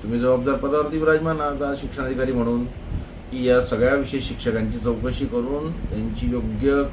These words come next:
सगळ्या कागदपत्रांची पडताळणी करून, मगच तुम्ही यांचे समायोजन करा. कोणाचं समायोजन व्हायला नको पाहिजे,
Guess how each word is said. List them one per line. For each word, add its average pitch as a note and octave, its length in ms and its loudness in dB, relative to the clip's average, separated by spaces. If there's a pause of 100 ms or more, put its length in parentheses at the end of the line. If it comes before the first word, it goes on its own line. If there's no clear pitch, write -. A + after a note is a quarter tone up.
सगळ्या A#2+ 200 4
कागदपत्रांची A#2+ 960 0
पडताळणी A2+ 560 0
करून, C3 420 0 (420)
मगच E3 500 6
तुम्ही D#3+ 520 2
यांचे C3+ 280 -2
समायोजन A2 560 0
करा. G#2+ 180 2 (440)
कोणाचं E3 240 4
समायोजन D#3 440 2
व्हायला C3 220 4
नको C3+ 200 2
पाहिजे, C#3 680 4